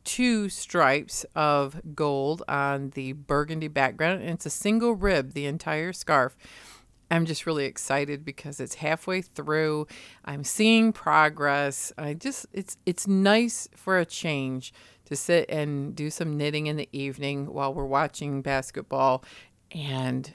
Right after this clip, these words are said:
shows. I'm still watching the Great Interior Design Challenge season two finished, and I see a season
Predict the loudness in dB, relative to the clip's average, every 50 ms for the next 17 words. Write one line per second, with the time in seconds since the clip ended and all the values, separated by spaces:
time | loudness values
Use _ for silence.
0 | -20 _ _ _ _ _ _ _ _ _ _ -14 -6 0 4 4 4 4 2 -4
1 | -12 -16 -16 -18 -18 -20 _ -12 -10 -8 -6 -6 -8 -8 -10 -10 -10 -6 -4 -2
2 | -2 -2 -2 0 0 -2 -2 -2 -4 -6 -4 -2 0 0 0 0 0 0 0 0
3 | -2 -2 -4 -8 -16 -20 -20 -20 _ -14 -10 -6 -4 -4 -2 -2 -4 -4 -6 -4
4 | -2 -2 0 0 0 -2 -2 -4 -6 -6 -4 -2 -2 -2 -2 -4 -4 -4 -4 0
5 | 2 2 2 2 2 0 -2 -4 -4 -4 -2 -2 -4 -4 -6 -6 -6 -6 -6 -4
6 | -4 -4 -4 -4 -6 -6 -4 -4 -2 -2 -2 -4 -4 -4 -2 0 0 0 -2 -2
7 | -6 -8 -8 -6 -6 -6 -6 -8 -6 -6 -6 -6 -6 -6 -8 -6 -6 -6 -4 -4
8 | -4 -6 -6